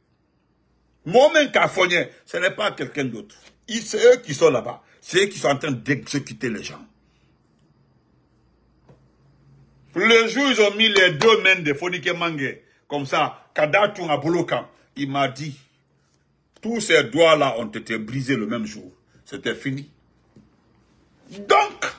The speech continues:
aujourd'hui, c'est sa famille qui est en train de dire à quatre-vingt-dix pour cent qu'il est mort. Donc, si vous rejoignez aujourd'hui, non,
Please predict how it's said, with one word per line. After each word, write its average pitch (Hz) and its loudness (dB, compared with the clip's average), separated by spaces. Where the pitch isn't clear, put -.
aujourd'hui, 269 4
c'est 240 2
sa 202 4
famille 254 2
qui - -6
est 185 6
en 180 0
train 208 -8
de 170 -6
dire 165 -4
à 165 0
quatre-vingt-dix 202 -4
pour 135 -12
cent 143 -2
qu'il 110 -10
est 101 -6
mort. 101 -12
Donc, 135 -4
si - -8
vous 147 0
rejoignez 120 0
aujourd'hui, 98 -8
non, 104 -14